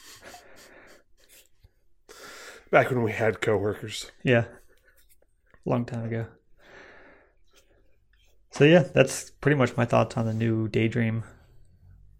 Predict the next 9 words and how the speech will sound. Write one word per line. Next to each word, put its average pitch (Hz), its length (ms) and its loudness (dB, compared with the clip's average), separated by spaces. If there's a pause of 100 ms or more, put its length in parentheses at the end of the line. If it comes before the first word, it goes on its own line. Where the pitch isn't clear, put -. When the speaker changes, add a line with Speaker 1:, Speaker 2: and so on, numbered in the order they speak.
(120)
Speaker 2:
It's - 460 -4 (120)
more 165 200 12
comfortable, 131 720 6 (380)
a - 40 2
little 139 200 8
bit 131 160 4
better 123 200 6
with 117 160 4
heat. 117 360 -2